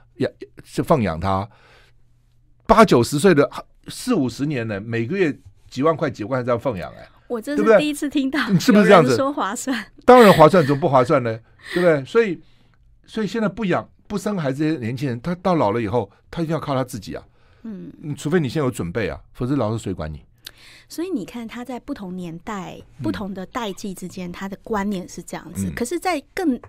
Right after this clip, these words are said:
Speaker 2: 早的那一代，他的观念是小孩是理所当然要养我，
Speaker 1: 要养父母，
Speaker 2: 要养我到老的。
Speaker 1: 对啊，对啊，对啊，嗯。
Speaker 2: 所以他没有去顾虑到，我们沟通的时候其实也有困难。
Speaker 1: 嗯。
Speaker 2: 我们没有办法，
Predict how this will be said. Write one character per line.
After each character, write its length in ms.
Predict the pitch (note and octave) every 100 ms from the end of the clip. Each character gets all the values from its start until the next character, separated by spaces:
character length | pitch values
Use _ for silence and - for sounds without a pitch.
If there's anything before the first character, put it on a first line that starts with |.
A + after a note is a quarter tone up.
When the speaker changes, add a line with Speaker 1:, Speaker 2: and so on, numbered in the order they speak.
| -
Speaker 2:
早 300 | - G3+ E3+
的 100 | F3+
那 200 | A#3+ C#4+
一 80 | G#3+
代， 180 | - G3+
他 140 | F3
的 100 | A#3+
观 180 | G3 G#3
念 180 | G#3+ G3
是 200 | F3+ E3+ - - - -
小 140 | -
孩 160 | G3 C4
是 120 | D#4+
理 180 | A3 C#4+
所 220 | B3+ F3+
当 120 | G#3+
然 120 | G3+
要 100 | G3
养 140 | F#3+ E3+
我， 100 | G#2
Speaker 1:
要 140 | D#3+
养 80 | -
父 80 | G#2+
母， 100 | -
Speaker 2:
要 140 | A#3+
养 200 | A2+ G2
我 120 | G#3+
到 200 | - G3
老 200 | E3+ -
的。 60 | -
Speaker 1:
对 100 | -
啊， 0 |
对 0 |
啊， 40 |
对 40 | F3+
啊， 20 |
嗯。 40 | E2 - - - -
Speaker 2:
所 160 | - G4
以 120 | E4 _
他 160 | - F4+
没 140 | F#4
有 120 | F4
去 160 | - C4+
顾 240 | - C#4+
虑 140 | B3 A#3
到， 160 | A3+
我 80 | F#3
们 100 | G3
沟 180 | G#3 D4
通 160 | C#4+ C#4
的 80 |
时 120 | B3+ A3
候 80 |
其 120 | A3+ A3+
实 100 | B3+
也 40 |
有 100 | A3+
困 240 | - A#3+ G3
难。 160 | - - -
Speaker 1:
嗯。 160 | G#3+ G3
Speaker 2:
我 60 | A3+
们 120 | C4+
没 160 | C#4+
有 80 | F4
办 200 | - C#4+
法， 180 | - -